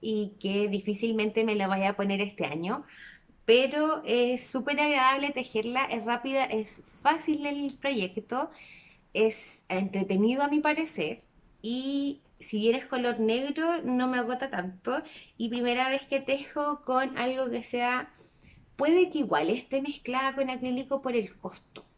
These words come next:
pero no me molesta. Ustedes saben que no le hago el asco al acrílico. Así que esta es la lana que estoy usando. Obviamente se la compré a mi amiga de la Ale, de Alita Yarns, que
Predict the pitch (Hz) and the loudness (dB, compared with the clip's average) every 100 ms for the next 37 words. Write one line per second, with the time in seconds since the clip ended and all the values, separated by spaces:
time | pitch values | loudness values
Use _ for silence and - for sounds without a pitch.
0 | _ _ _ _ _ _ - 247 277 302 | _ _ _ _ _ _ 0 2 4 2
1 | 285 277 262 226 190 - - - _ _ | 2 0 2 0 -2 -6 -20 -20 _ _
2 | _ _ _ _ _ - 214 208 226 226 | _ _ _ _ _ -12 -10 -6 -6 -4
3 | 240 240 240 233 233 226 226 220 208 208 | -2 -2 -2 -2 0 0 0 0 0 -2
4 | 214 214 - 220 - - _ _ - - | -2 -4 -6 -8 -8 -14 _ _ -20 -20
5 | - - - 220 214 233 247 - 262 294 | -20 -20 -14 -10 -8 -4 -4 -2 -4 -2
6 | 294 285 277 285 277 - 277 285 294 202 | 0 0 0 -2 -4 -2 -2 -2 -4 -4
7 | 185 202 240 311 - - 196 - 233 240 | -2 -2 -2 -4 -12 -20 -8 0 2 2
8 | 240 240 240 254 240 220 208 208 196 208 | 0 0 -2 -4 -2 0 0 -2 0 2
9 | 214 214 214 202 190 202 202 202 190 185 | 2 2 2 0 0 -2 -2 -2 -2 -2
10 | 190 185 170 214 311 - _ _ - - | -2 -2 -2 -4 -6 -16 _ _ -20 -20
11 | _ - 185 180 208 214 170 160 226 - | _ -2 -2 0 0 2 2 0 -2 -6
12 | - 185 185 175 | -10 -2 0 0